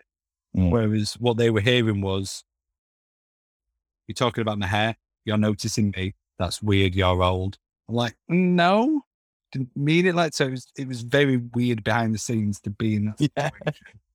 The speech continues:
Speaker 1: Yeah,
Speaker 2: It's like
Speaker 1: awkward.
Speaker 2: Yeah, and again, it's that, ne-, didn't know it at the time, but again, if I'd have known about the A D H D back then, it would have made a lot more sense.
Speaker 1: Yeah.
Speaker 2: I couldn't read a room. I'd walk in and be like,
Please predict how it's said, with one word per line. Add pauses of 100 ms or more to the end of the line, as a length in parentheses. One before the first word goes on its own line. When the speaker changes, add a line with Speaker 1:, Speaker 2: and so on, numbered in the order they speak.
(260)
Speaker 1:
Yeah,
Speaker 2:
It's
like
Speaker 1:
awkward. (460)
Speaker 2:
Yeah,
and
again,
it's
that, (480)
ne-,
didn't
know
it
at
the
time,
but
again,
if
I'd
have
known
about
the
A
D
H
D
back
then,
it
would
have
made
a
lot
more
sense. (220)
Speaker 1:
Yeah. (240)
Speaker 2:
I
couldn't
read
a
room. (360)
I'd
walk
in
and
be
like,